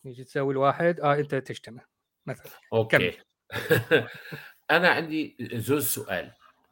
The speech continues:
Speaker 1: مم.
Speaker 2: إمتى صار مستشار السيد أيمن؟ وإمتى صار الدكتور؟
Speaker 1: هو مؤخرًا حصل دكتوراه، أتصور،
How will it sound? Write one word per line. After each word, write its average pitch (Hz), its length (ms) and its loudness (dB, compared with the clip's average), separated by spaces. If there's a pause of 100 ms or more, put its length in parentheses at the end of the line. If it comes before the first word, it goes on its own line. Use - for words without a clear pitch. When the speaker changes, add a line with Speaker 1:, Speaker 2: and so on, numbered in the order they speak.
(100)
Speaker 1:
مم. 127 120 2
Speaker 2:
إمتى 170 320 4
صار 127 420 -2
مستشار 135 760 -2 (1000)
السيد 120 440 -2
أيمن؟ 143 380 0
وإمتى 160 420 0
صار 160 260 2
الدكتور؟ 117 600 -2 (1160)
Speaker 1:
هو 156 220 4
مؤخرًا 190 640 6
حصل 170 360 4
دكتوراه، 147 680 10
أتصور، 160 880 6